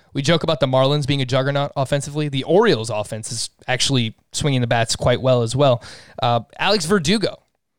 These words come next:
he hit three home runs late last week, and he has now played six straight games, uh, and has batted either first or second in the lineup three games in a row. A J Pollock, uh, was batting three eleven with four homers entering Monday night, but he sits too often still. I mean, he's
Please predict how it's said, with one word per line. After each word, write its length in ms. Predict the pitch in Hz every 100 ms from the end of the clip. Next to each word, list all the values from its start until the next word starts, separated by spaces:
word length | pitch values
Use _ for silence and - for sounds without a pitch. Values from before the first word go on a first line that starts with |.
| _ _
he 120 | 175
hit 120 | 156
three 220 | 170 196 226
home 240 | 196 185
runs 240 | 185 180
late 200 | 139 180
last 300 | 156 156 151
week, 180 | 160 160
and 120 | 139
he 80 | 143
has 80 | 139
now 160 | 143 139
played 280 | - 135
six 320 | - - 226 -
straight 300 | - 175 143
games, 400 | 143 147 143 - - _ -
uh, 60 |
and 160 | 139 143
has 120 | 156
batted 300 | 127 151 160
either 220 | 151 156
first 380 | 135 - 202 - 185
or 80 |
second 420 | 165 - 202 - 170
in 60 |
the 80 | 151
lineup 300 | 139 143 139
three 420 | - - 170 208
games 360 | 175 175 170 151
in 80 | 147
a 60 |
row. 440 | 123 139 151 104 _ _ _ _ _
A 140 | 190
J 180 | 208 202
Pollock, 480 | 175 170 175 196 - _ _ _
uh, 200 | - 117 120
was 140 | 147
batting 240 | 165 165
three 300 | 143 170 196
eleven 340 | 190 156 160 170
with 140 | 143
four 340 | - - 185 170
homers 340 | 170 170 160
entering 360 | 165 170 - 165
Monday 220 | 151 151
night, 220 | 147 151
but 100 | 156
he 80 | 165
sits 320 | 185 - 294
too 240 | - - 151
often 400 | 117 127 170 160
still. 280 | - 170 156
I 40 |
mean, 160 | 143 139
he's 300 | 147 -